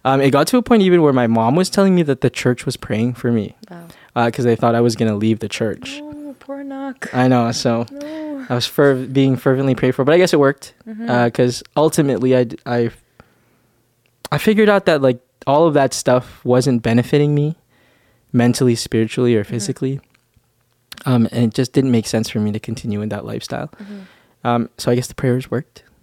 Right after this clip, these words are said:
Speaker 1: So
Speaker 2: Mm-hmm.
Speaker 1: thank you, congregation.
Speaker 2: Shout out to,
Speaker 1: Props.
Speaker 2: um,
Speaker 1: Shout out to West Park
Speaker 2: Matthew.
Speaker 1: Church.
Speaker 2: Yep, there you go.
Speaker 1: <laughs> Name dropping. We're name
Speaker 2: Yeah.
Speaker 1: dropping.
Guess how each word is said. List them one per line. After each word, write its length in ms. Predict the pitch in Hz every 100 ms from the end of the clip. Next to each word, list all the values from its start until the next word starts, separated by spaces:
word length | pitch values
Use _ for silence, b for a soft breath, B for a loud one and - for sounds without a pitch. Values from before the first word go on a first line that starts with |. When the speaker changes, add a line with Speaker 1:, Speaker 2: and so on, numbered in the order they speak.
| _
Speaker 1:
So 300 | - 101 110 - -
Speaker 2:
Mm-hmm. 40 | 190 196
Speaker 1:
thank 220 | 123 -
you, 60 | 123
congregation. 760 | 135 127 113 110 113 139 139 - _ B B B -
Speaker 2:
Shout 200 | - 202
out 160 | 202
to, 120 | - 196
Speaker 1:
Props. 440 | 190 180 175 170
Speaker 2:
um, 80 | -
Speaker 1:
Shout 240 | - 123
out 60 | 127
to 80 | 135
West 240 | 131 135
Park 260 | - 127 -
Speaker 2:
Matthew. 160 | 143 143
Speaker 1:
Church. 20 |
Speaker 2:
Yep, 140 | 214 -
there 160 | 185 202
you 60 |
go. 760 | 214 233 214 - 165 - 151 143 -
Speaker 1:
<laughs> 140 | - -
Name 180 | 120
dropping. 300 | 117 110 107
We're 80 | 113
name 180 | 107 107
Speaker 2:
Yeah. 100 | 104
Speaker 1:
dropping. 180 | -